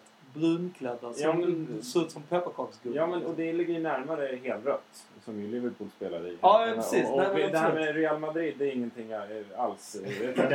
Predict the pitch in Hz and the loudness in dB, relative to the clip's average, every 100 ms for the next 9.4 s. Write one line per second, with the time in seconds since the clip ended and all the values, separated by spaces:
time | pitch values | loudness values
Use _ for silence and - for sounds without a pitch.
0 | 143 - 151 156 160 151 147 147 135 120 | 6 6 4 0 0 -2 0 0 0 0
1 | 139 143 143 143 135 135 135 104 - - | 0 0 2 4 4 4 2 -2 -8 -2
2 | 107 120 98 185 208 240 240 240 247 240 | -2 0 4 8 8 8 6 4 6 6
3 | 208 214 220 220 226 180 175 - 165 127 | 6 4 2 2 4 4 4 2 2 4
4 | 170 170 180 185 180 - 190 139 127 123 | 4 4 4 4 2 2 2 2 -2 -6
5 | - 131 123 - 127 127 - 151 - 131 | -6 -6 -6 -6 -6 -6 -10 -10 -8 -8
6 | 131 180 135 123 - 123 123 120 127 113 | -2 0 0 -4 -6 -6 -6 -6 -8 -8
7 | 127 165 139 131 135 139 - - - - | -2 0 0 -2 -6 -10 -16 -18 -20 -20
8 | _ 147 139 147 135 - - - _ - | _ -6 -2 0 0 -2 -16 -20 _ -6
9 | 156 147 135 | -4 -2 -2